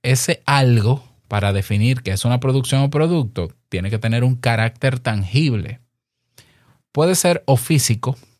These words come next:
o puede ser intangible, como un servicio, como un software.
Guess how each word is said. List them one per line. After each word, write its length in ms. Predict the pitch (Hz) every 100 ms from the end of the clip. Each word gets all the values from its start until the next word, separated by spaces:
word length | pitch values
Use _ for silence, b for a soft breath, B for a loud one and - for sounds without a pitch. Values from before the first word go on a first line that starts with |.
| _ _ _ b b b b b _
o 140 | 180
puede 200 | 175 123
ser 360 | 107 117 117 123 _ -
intangible, 920 | 151 160 160 170 143 202 285 117 98 _ _ _ _ _ _ - - _
como 280 | - 107 101
un 140 | 101 104
servicio, 640 | 147 156 160 147 143 127
como 240 | 113 101
un 100 | 120
software. 600 | 123 156 135 - 123 143